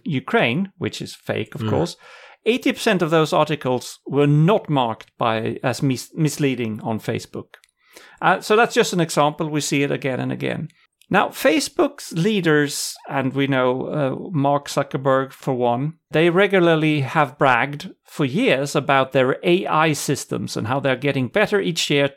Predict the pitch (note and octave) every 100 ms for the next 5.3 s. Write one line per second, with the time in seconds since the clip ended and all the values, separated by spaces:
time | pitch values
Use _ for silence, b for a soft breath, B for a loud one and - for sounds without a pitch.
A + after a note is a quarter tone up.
0 | - B2+ - _ - D#3 C#3+ C#3 C#3+ B2+
1 | A#2+ D#3 C#3+ D#3+ C#3+ C#3+ A#2 - B2 A#2
2 | - A#2+ - C3 A#2 - A3+ D#3+ A#2+ G#2+
3 | - b b b - C#3 - _ E3 G#3+
4 | A3+ A3 - F#3 F#3 F#3 - - F3+ F3+
5 | D#3 D#3 D#3